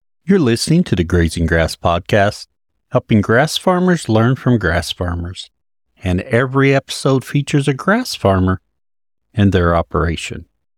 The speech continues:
I'm your host, Cal Hardage. You're growing more than grass. You're growing a healthier ecosystem to help your cattle thrive in their environment.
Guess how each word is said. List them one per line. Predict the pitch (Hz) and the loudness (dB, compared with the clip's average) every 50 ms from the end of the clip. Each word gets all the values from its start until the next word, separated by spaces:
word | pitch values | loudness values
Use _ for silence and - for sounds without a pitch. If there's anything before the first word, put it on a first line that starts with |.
| _ _ _ _ _ _ _ - | _ _ _ _ _ _ _ -4
I'm | - 101 110 135 | -2 0 2 2
your | 151 175 156 | 2 2 0
host, | - 98 87 85 - - - - - - _ _ _ _ _ _ _ | 0 0 0 0 -2 -6 -12 -20 -20 -20 _ _ _ _ _ _ _
Cal | - - 95 90 90 92 92 92 98 - _ _ _ | -8 -2 0 0 2 2 0 0 -2 -6 _ _ _
Hardage. | _ - - 87 80 80 76 76 - - - - - _ _ _ _ _ _ _ _ _ _ _ _ _ _ | _ -4 -2 -2 0 -2 -4 -6 -8 -12 -18 -18 -20 _ _ _ _ _ _ _ _ _ _ _ _ _ _
You're | - 185 226 | -2 0 0
growing | 220 - 135 127 127 127 123 113 95 92 | 0 0 0 0 0 0 -2 0 0 2
more | 92 92 95 95 | 2 2 2 2
than | 90 - 98 85 85 | 0 -2 -2 -2 -2
grass. | 73 76 76 78 76 73 80 87 - - - - - _ _ _ _ _ _ _ _ _ _ _ _ _ _ _ _ _ - | -2 -2 -2 -2 -4 -4 -6 -8 -10 -12 -14 -16 -20 _ _ _ _ _ _ _ _ _ _ _ _ _ _ _ _ _ -8
You're | 113 117 117 | -6 -4 -2
growing | 120 147 160 170 165 160 160 143 | 0 0 0 2 2 0 0 0
a | 113 101 | 0 -2
healthier | 90 - 151 147 165 - - - 156 147 147 131 | -2 -2 -4 -4 -4 -4 -8 -8 -4 -4 -2 -4
ecosystem | - - 143 143 - - 143 147 - - 160 156 - - - - 160 165 - _ _ _ _ _ _ _ _ - | -4 -4 -8 -6 -4 -4 -4 -4 -4 -6 -6 -8 -8 -8 -10 -10 -10 -10 -12 _ _ _ _ _ _ _ _ -8
to | - 120 113 | -2 -2 0
help | 117 120 - - | 0 -2 -4 -4
your | 113 101 | -6 -6
cattle | 90 - - 120 120 120 127 131 131 123 - | -6 -4 -4 -4 -4 -2 -2 -4 -4 -4 -6
thrive | - - - - 107 107 107 104 | -10 -10 -6 -2 -2 0 0 -2
in | 107 104 107 104 | -2 -4 -4 -4
their | 104 98 98 | -4 -4 -4
environment. | 98 95 87 87 78 73 73 73 85 98 - | -4 -4 -6 -6 -8 -8 -8 -10 -12 -16 -18